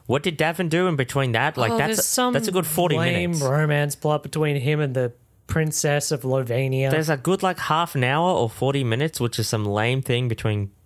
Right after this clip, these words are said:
Speaker 1: Davin and the princess. We don't need it.
Speaker 2: I just wanted
Speaker 1: Cut
Speaker 2: to
Speaker 1: it
Speaker 2: see
Speaker 1: out.
Speaker 2: Gilgameth, Gilgameth,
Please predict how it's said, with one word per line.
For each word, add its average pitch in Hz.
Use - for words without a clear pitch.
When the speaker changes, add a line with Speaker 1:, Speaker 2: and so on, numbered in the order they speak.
Speaker 1:
Davin 120
and 107
the 101
princess. 170
We 233
don't 240
need 247
it. 185
Speaker 2:
I 190
just 277
wanted 202
Speaker 1:
Cut 220
Speaker 2:
to 226
Speaker 1:
it 226
Speaker 2:
see 240
Speaker 1:
out. 190
Speaker 2:
Gilgameth, 170
Gilgameth, 190